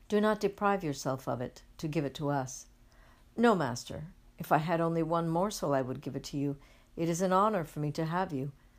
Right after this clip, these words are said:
I would never have hoped for so much. But I am telling you my troubles because you are good and you understand. Yes, I understand. Give me that hammer. You do not do it that way. You will break the wood.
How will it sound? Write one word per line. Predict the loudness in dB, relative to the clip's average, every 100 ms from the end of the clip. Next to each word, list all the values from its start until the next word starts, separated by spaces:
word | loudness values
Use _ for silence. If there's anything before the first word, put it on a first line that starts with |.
| -20 -6
I |
would | 0 2
never | 4 4 4
have | 2 2
hoped | 2 2
for | -8 -8
so | -4 -4
much. | -2 -6 -10 -16 -20 -20 -20 -20 _
But | 4
I | 6
am | 6 4
telling | 2 4 2
you | 2
my | 0
troubles | 2 2 2 -4
because | -6 0 0 0 -6 -2
you | 2
are | 2
good | 4 2 2 0
and | -4 -2
you | -2
understand. | -2 -4 -4 -4 -4 -6 -8 -14 _ -20 _ -20 -20 -20 _ -20 -6
Yes, | -4 -4 -6 -14 -16 _ _ -10
I | -2 2
understand. | 2 0 -4 -2 -2 0 -4 -10 -18 -20 -20 -6
Give | 2
me | 6
that | 6 4
hammer. | 0 0 -2 -4 -12 _ -20 _ _
You | -2
do | 2
not | 2 2 0
do | 0
it | 0 2
that | 0 0
way. | -4 -4 -6 -10 -10
You | 2
will | 2
break | 4 2 2
the | -4
wood. | 0 0 0